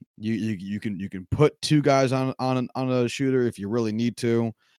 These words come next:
and, you know, you can buzz someone up. But, like, what the fuck were they doing? <laughs> It would, I, like,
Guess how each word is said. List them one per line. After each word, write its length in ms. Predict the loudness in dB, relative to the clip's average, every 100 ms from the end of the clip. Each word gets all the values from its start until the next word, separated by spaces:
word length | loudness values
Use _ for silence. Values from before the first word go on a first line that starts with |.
| _
and, 260 | -12 -10 -8
you 100 | -6
know, 100 | -4
you 160 | -4 -4
can 240 | -6 -8 -10 _ _ _ _ _ _ _ _ _ _ -10
buzz 300 | 4 6 6
someone 340 | 2 0 2 2
up. 200 | 0 _ _ _ _ _ _
But, 240 | 2 4 6
like, 360 | 4 2 -2 _ _ _ _ _ _ _ _ _
what 320 | -2 6 6 6
the 80 | 4
fuck 240 | 4 4
were 80 | 4
they 100 | 6
doing? 420 | 6 6 6 4 0
<laughs> 40 | -16 6
It 120 | 6 6
would, 180 | 0 0 0
I, 120 | 2
like, 120 | 2